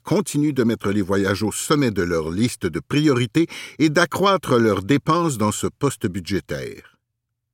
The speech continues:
On se plaint des prix, mais on achète quand même des billets d'avion car on veut voyager.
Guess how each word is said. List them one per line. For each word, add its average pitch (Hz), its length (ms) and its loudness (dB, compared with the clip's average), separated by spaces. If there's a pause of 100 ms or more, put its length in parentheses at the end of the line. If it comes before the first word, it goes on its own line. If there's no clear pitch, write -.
(500)
On 190 140 6
se - 80 -2
plaint 233 240 2
des 147 140 2
prix, 285 320 2
mais 123 380 4 (420)
on 147 160 2
achète 147 420 -2
quand 104 160 0
même 123 220 0
des 87 160 -6
billets 95 240 -2
d'avion 127 420 -2
car 165 400 0 (140)
on 101 180 0
veut 90 320 0
voyager. 76 800 -4